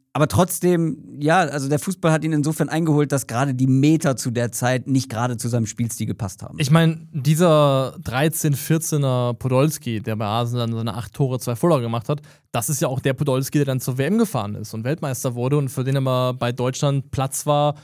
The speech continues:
Speaker 2: für, glaub ich, dreiundfünfzig Minuten Spielzeit. Acht gegen Portugal im Gruppenspiel und eine Halbzeit gegen die U S A, mehr nicht. Also zum Thema so ein bisschen eingeholt
Speaker 1: Genau.
Speaker 2: worden von der Entwicklung des Sports. Der war noch bei Arsenal unter Vertrag, also bei einem Top-Verein auf dem Papier.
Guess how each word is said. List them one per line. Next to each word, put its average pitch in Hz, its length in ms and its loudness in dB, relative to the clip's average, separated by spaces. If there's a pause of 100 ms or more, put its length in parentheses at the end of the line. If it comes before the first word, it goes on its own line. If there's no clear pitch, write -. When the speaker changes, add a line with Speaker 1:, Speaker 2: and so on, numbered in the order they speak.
(180)
Speaker 2:
für, 131 220 0
glaub 127 160 0
ich, 123 80 -4
dreiundfünfzig 139 720 0
Minuten 139 220 0
Spielzeit. 143 520 -2
Acht - 240 -6
gegen 135 220 -2
Portugal 156 520 0
im 165 80 0
Gruppenspiel 160 500 -2
und 156 120 -2
eine 139 80 0
Halbzeit 151 320 0
gegen 139 160 2
die 143 80 -2
U 156 140 0
S 131 120 -4
A, 147 220 0 (240)
mehr 160 320 8
nicht. 160 300 4
Also 123 160 -2
zum 135 180 -2
Thema 147 320 4 (220)
so - 100 -6
ein 139 60 -2
bisschen 143 180 -4
eingeholt 156 400 2
Speaker 1:
Genau. - 220 4
Speaker 2:
worden 139 240 2
von 139 160 2
der 135 80 0
Entwicklung 143 280 0
des 127 120 0
Sports. 151 420 0
Der 123 140 -2
war 147 120 2
noch 202 100 4
bei 147 120 0
Arsenal 151 320 2
unter 127 160 -2
Vertrag, 131 320 -2
also 127 160 -4
bei 123 80 -2
einem 104 120 -4
Top-Verein 120 520 -4
auf 113 100 -6
dem 120 120 -6
Papier. 131 440 0